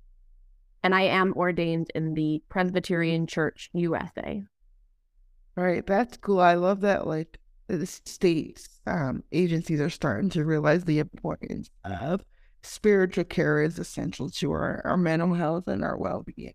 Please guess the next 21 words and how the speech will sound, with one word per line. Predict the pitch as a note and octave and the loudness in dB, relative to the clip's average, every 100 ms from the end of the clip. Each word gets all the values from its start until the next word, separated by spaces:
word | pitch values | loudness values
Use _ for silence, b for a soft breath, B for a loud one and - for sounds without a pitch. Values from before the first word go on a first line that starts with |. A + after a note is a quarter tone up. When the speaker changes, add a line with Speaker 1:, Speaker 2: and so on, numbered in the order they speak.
| - | -18
Speaker 2:
So | - | -12
I | - - - | -10 -10 -10
love | - | -10
that. | - - _ _ _ _ - - | -10 -12 _ _ _ _ -8 0
Um, | A3 A3+ | 4 6
the | A#3 | 6
next | A#3+ A#3 | 4 2
question | - A3+ A3+ A#3 A3 G#3+ | 2 2 2 0 2 2
was | G#3 G3+ G3+ F#3+ | 4 6 6 4
denomination, | F#3+ G#3 G3 G3+ G3 G3 F3+ F#3 | 2 0 0 0 2 0 0 -2
which | F3+ F3+ - | -2 -2 -4
you | F#3+ | -2
talked | F#3+ - - | 0 0 -2
about | G#3 F#3 E3 E3 - | 0 4 4 4 0
already, | F#3+ F3 E3+ E3 F3+ A#3+ A#3+ b b b | -2 0 2 2 4 4 2 b b b
and | A3 G3+ | 0 2
your | F#3 | 2
current | F#3 - G#3 G3 - | 0 0 2 2 0
professional | - F#3+ C#3 E3+ F#3+ F#3 F3+ | -4 -2 -2 -2 0 0 2
role. | F3 D#3+ | 2 2
So | F#3 G3+ G3+ | 0 2 2